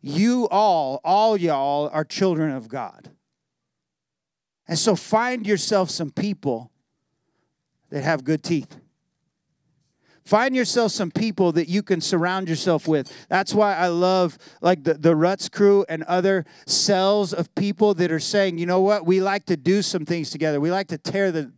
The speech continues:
tear the desert up." But we also like to remember that we often need to sit under and be torn up by the Spirit of God, where we're running off course and get back on course. And we can support one another in that.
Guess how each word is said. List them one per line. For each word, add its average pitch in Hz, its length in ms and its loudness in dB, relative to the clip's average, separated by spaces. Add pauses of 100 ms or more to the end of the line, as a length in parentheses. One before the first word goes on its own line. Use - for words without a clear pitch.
tear 190 260 0
the 151 120 -8
desert 139 400 -4
up." - 180 -14 (1500)
But 160 180 4
we 180 220 2
also 185 600 2 (260)
like 185 260 2
to 180 120 2
remember 175 520 2
that 147 180 -2
we 202 420 0
often 175 460 -2
need 165 160 -4
to 147 80 -2
sit 180 320 0
under 185 320 2
and 156 220 -4
be 147 120 0
torn 180 380 0
up 170 220 0 (280)
by 160 280 2
the 147 180 -4
Spirit 190 460 2
of 139 160 -4
God, 175 320 2
where 160 180 2
we're 151 160 2
running 180 500 -2
off 185 300 -2
course 208 480 0 (240)
and 156 140 -4
get 139 160 -2
back 156 280 -2
on 156 220 -2
course. 127 380 -4 (200)
And 165 140 0
we 180 140 2
can 160 160 -4
support - 580 -4
one 139 200 -4
another 123 360 -6
in 127 240 -8
that. - 240 -18